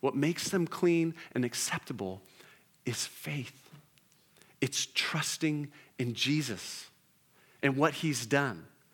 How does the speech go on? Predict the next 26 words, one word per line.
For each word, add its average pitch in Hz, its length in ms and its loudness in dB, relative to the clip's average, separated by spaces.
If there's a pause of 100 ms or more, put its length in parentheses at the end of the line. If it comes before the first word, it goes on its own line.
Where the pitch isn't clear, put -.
(100)
It's - 200 2
not 175 320 4
keeping 160 320 2
the 131 80 4
law 123 180 4
perfectly. 151 480 -4 (320)
And 147 180 4
faith 180 760 0 (320)
is 147 160 6
available 151 420 2
to - 160 -6 (160)
anybody, 156 540 0 (640)
to 160 100 2
Jew 185 540 2 (640)
or 175 160 2
to - 160 -4
Gentile. 117 580 -4 (1300)
That's 165 280 4
what 185 100 -2
makes 143 340 2
everyone 135 380 0
clean 143 300 0
in 113 80 -2
God's 110 240 -4
sight, 135 120 -8
is 123 220 -4